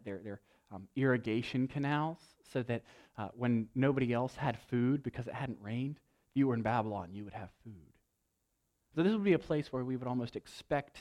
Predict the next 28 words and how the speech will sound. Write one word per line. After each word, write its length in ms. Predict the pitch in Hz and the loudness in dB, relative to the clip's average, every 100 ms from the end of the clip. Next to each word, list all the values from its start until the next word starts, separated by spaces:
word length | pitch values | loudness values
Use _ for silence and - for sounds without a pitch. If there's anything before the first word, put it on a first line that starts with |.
| - - | -10 -2
singing. 380 | 139 120 107 | 2 2 0
And 100 | 107 | -4
so, 220 | - 117 - - - | -4 -6 -6 -14 -12
but 100 | 110 | -4
what 120 | 135 | -2
the 80 | 127 | -2
psalmist 420 | - 135 139 131 | 0 2 2 0
has 120 | 123 | -2
done 200 | 120 127 | 0 -2
for 200 | 127 120 | 0 -4
us 100 | 110 | -4
is 100 | 117 | -4
given 240 | 110 139 131 | -2 0 2
us 140 | 117 | 0
this 140 | - - | -4 -10
strange 680 | - - 131 139 139 123 | -10 -4 0 2 2 0
juxtaposition. 960 | - 123 - - - 117 110 - 110 104 _ _ _ _ _ _ _ _ | 0 -2 -2 -8 -2 -2 0 -2 -6 -12 _ _ _ _ _ _ _ _
He's 80 | 160 | 4
in 80 | 170 | 4
a 60 | |
place 320 | - 160 151 | 6 6 6
that's 160 | - 123 | 4 -4
beautiful, 760 | 117 131 143 143 - 117 98 - _ _ _ _ _ _ _ _ _ _ _ _ _ _ - | 0 6 8 6 0 -4 -4 -8 _ _ _ _ _ _ _ _ _ _ _ _ _ _ -4
but 80 | |
all 80 | 139 | 0
he 60 | 151 | 0
can 160 | - | 2
remember 540 | 139 131 131 123 117 | 2 4 4 2 0